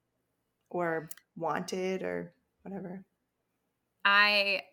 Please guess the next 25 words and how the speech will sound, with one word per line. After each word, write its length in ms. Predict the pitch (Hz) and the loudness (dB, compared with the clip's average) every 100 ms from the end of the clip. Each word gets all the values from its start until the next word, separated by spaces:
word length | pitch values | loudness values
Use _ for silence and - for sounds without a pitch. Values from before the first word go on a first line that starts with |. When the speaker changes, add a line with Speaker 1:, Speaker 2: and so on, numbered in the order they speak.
| _ _ - _ | _ _ -20 _
Speaker 2:
<laughs> 960 | 202 - - - 240 170 - 170 214 202 | -6 -6 -8 -10 -10 -10 -12 -12 -10 -8
probably, 640 | - - 226 214 214 190 - - - - - _ | -4 -4 -4 -6 -4 -4 -8 -20 -20 -20 -20 _
probably 540 | - 208 214 262 208 | 4 4 4 0 -4
not. 480 | 180 185 190 185 - - | -4 -4 -2 -2 -8 -8
Um, 540 | - 196 190 185 180 202 - - - - _ | 0 4 4 2 -6 -14 -18 -20 -20 -20 _
because 520 | 220 202 254 208 202 - | -10 -2 2 2 2 2
I 160 | 196 214 | 2 4
have 180 | 277 247 | 0 -4
read 380 | 208 185 196 202 | 0 0 0 0
so 360 | - 196 190 | 0 0 -4
much 280 | 185 185 - | -6 -8 -8
about 340 | 190 170 170 | -4 -4 -2
this, 500 | 196 208 262 - - - | -4 -4 -2 -4 -4 -2
but, 160 | 196 | 0
like, 200 | 190 190 | 0 -2
my 160 | 196 180 | -4 -4
m-, 180 | 185 - _ | -6 -12 _
brain 500 | 165 180 180 180 180 | -10 -6 -6 -6 -10
can't 340 | - 185 175 - | -10 -8 -8 -10
wrap 480 | 165 165 170 180 - | -8 0 0 0 -4
around, 680 | 175 170 170 170 165 165 156 - _ _ _ _ - | -8 -6 -4 -4 -6 -8 -10 -12 _ _ _ _ -12
like, 220 | 185 175 - | -10 -10 -14
exactly 1040 | 175 165 - 175 160 180 170 170 - 214 - | -10 -6 -4 -4 -6 -8 -8 -8 -12 -14 -12
what 180 | 185 | -10
it 120 | 170 | -8